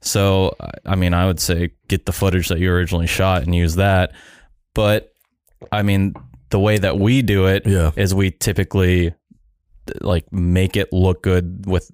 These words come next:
Speaker 1: After Effects. Like, we
Speaker 2: Yeah.
Speaker 1: w-, we create frames for it, or we find good ways to integrate it, or we just don't use it at all, to be honest.
Speaker 2: The, the way, yeah, so that's what I was gonna say, is the way that I like to use them, I like to combine the aspect ratios. I want to see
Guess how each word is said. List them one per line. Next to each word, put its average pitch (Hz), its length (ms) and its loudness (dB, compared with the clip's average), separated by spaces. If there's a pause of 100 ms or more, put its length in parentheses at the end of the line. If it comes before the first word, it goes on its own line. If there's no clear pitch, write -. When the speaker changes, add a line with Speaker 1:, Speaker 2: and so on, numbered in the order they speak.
Speaker 1:
After - 320 -2
Effects. - 500 -8
Like, 90 220 -4
we 90 260 2
Speaker 2:
Yeah. 82 200 2 (400)
Speaker 1:
w-, - 160 -4 (180)
we 95 320 0 (100)
create 95 300 -2
frames 104 360 -2
for 98 360 2
it, 92 60 0
or 90 220 2
we 90 140 4
find 90 520 0 (100)
good 95 160 0
ways 92 240 2
to - 100 -4
integrate 90 420 2
it, 90 180 2
or 95 180 2
we 95 100 2
just 90 220 -2
don't 87 180 -2
use 87 200 -2
it - 80 -8
at 90 100 -6
all, 87 180 -2
to - 80 -8
be 90 120 -2
honest. 87 480 0
Speaker 2:
The, 104 240 -2
the 110 120 0
way, 120 200 0
yeah, 110 180 2
so - 160 0
that's - 220 0
what 113 80 0
I 104 40 2
was 98 120 0
gonna 92 180 2
say, 92 220 2
is 87 100 0
the 101 120 0
way 110 240 2
that 117 280 -2
I 101 260 2
like 107 300 0
to - 120 -2
use 104 300 2
them, 113 280 2 (440)
I 123 140 0
like 117 380 0
to 120 120 -2
combine 95 720 0
the 95 120 2
aspect 90 440 0
ratios. 82 420 -2
I 104 160 0
want 101 460 0
to 120 100 0
see 113 560 0